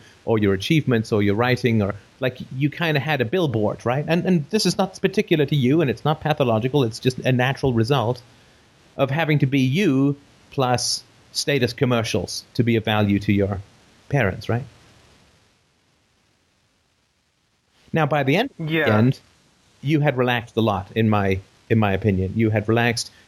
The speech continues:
Speaker 1: you felt more comfortable, you felt that you were valued for being in the room, right? Not for doing something, not for providing value, but for being in the room as who you were.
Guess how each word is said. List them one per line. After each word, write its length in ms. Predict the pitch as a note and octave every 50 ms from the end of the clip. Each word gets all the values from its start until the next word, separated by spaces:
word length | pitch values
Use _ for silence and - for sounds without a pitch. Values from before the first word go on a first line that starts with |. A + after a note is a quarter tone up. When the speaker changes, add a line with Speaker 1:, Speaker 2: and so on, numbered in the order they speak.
| _
Speaker 1:
you 100 | B2+ B2
felt 260 | A#2 - C3+ A#2 G2+
more 120 | F#2+ G2+ G2
comfortable, 520 | - - D3+ C3+ - - C3 B2 A#2+ A2+
you 120 | A2 A2+ A2
felt 360 | - - A#2 G#2+ G#2 - - -
that 240 | A2 G#2+ G#2 - - - - _ _ _ _ _ _ _ _ _ _ _ _ _ _ _ _
you 220 | - B2 B2 - -
were 140 | C#3 C3+
valued 720 | A2+ A2 B2+ C3 C#3+ E3+ G3+ G#3 C#3+ G#2+ G#2 G#2 A2 A#2 A2+ - - _ _ _ _ _ _ _ _ _ _ _ _ _ _ _ _ _ _
for 240 | _ - D3 C#3 C3+
being 320 | A#2+ C#3 E3+ E3 C#3+ C3
in 80 | C3+ C3+
the 120 | B2+ A2+
room, 260 | A2 C#3 A#2 - - - - - _ _ _ _ _ _ _ _ _ _ _ _ _ _ _ -
right? 200 | G#2+ A2 A2+ A#2
Not 260 | D3+ E3+ G3 F#3+ -
for 320 | - F#3 F3+ E3+ E3 D#3+ - - - A#2+
doing 260 | B2 G3 F#3 D#3 C#3
something, 440 | - - A#2 G2+ - - G#2 G2+ A2+
not 220 | C3 D3 D#3 -
for 360 | - - C#3+ C3+ B2+ B2 A#2+ - - - _ _ -
providing 540 | - D3 A2+ D3 D3 D3 C3+ B2+ B2 A#2+
value, 360 | A2 B2 B2 A#2 G#2+ G#2+ A2 G#2+
but 200 | A#2+ B2 A#2+ -
for 180 | - D3 C3
being 380 | A#2 A#2 E3 E3+ C#3 A#2 A2+ A#2
in 120 | A2+ A2
the 80 | G#2 A#2
room 340 | C3 A#2+ G2+ G2 G2+ G2 - - _ _ _ -
as 160 | A#2 A2+ -
who 100 | - D3
you 180 | C#3 A2 G#2+ G#2+
were. 220 | G#2 G#2+ F#2 -